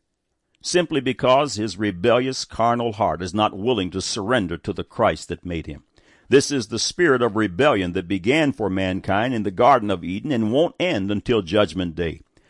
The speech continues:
Jesus Christ identifies this terrible problem in John chapter three, verses nineteen and twenty.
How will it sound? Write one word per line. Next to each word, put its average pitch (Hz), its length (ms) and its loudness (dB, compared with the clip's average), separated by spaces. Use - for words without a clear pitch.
Jesus 92 420 -2
Christ 117 360 2
identifies 104 760 0
this 95 200 -6
terrible 98 380 0
problem 113 460 0
in 104 80 -4
John 123 280 2
chapter 131 420 0
three, 110 240 -6
verses 95 440 -4
nineteen 92 460 -2
and 82 100 -8
twenty. 78 360 -8